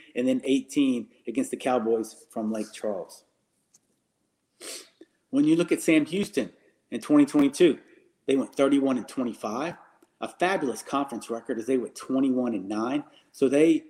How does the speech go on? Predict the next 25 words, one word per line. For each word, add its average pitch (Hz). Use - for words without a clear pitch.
used 214
to -
be 143
in 120
the 104
Southland 139
Conference. 143
They 127
have 110
now 120
moved 120
to 123
the 82
wac, 139
and 123
the 120
wac 143
is 139
divided 135
up 131
into 113
East 131
and 107
West 113
divisions. 127